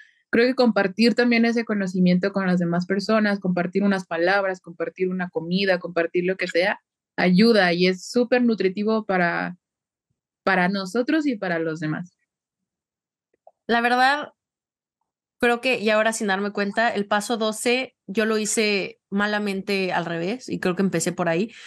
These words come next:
Speaker 2: <laughs> en muchos puntos, pero eso fue, eso es Caguamas y Dramas, ¿no? O sea, ese es mi aten-, mi intento con Caguamas y Dramas, es regresar un poco a la comunidad en cuanto a darle visibilidad a ciertas cosas,
Speaker 1: Ujú.
Speaker 2: en darle un espacio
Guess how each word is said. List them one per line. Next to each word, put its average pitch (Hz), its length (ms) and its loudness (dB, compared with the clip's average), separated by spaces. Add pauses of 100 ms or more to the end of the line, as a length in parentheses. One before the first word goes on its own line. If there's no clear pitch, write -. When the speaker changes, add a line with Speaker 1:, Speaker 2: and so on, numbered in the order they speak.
Speaker 2:
<laughs> - 220 -20
en 269 260 4
muchos 254 320 2
puntos, 262 400 0
pero 226 360 2
eso 233 240 -2
fue, 254 200 0
eso 240 160 0
es 254 80 -6
Caguamas 220 400 -2
y 196 40 -4
Dramas, 214 540 -6 (300)
¿no? 180 200 -2
O 185 60 -4
sea, 202 140 0
ese 202 160 2
es 214 120 0
mi 196 460 2
aten-, 185 400 -4
mi 196 160 2
intento 190 440 0
con 175 160 -4
Caguamas 175 360 -2
y 175 40 0
Dramas, 170 360 0
es 175 300 0 (340)
regresar 185 460 0
un 190 80 0
poco 185 180 -2
a 180 40 0
la 175 100 -2
comunidad 170 520 -2
en 175 160 -4
cuanto 165 280 -2
a 160 40 0
darle 170 260 2
visibilidad 165 840 0
a 170 100 -6
ciertas 165 420 -6
cosas, 165 540 -2
Speaker 1:
Ujú. 185 80 -6
Speaker 2:
en 170 100 0
darle 170 240 -2
un 185 120 -4
espacio 175 800 -2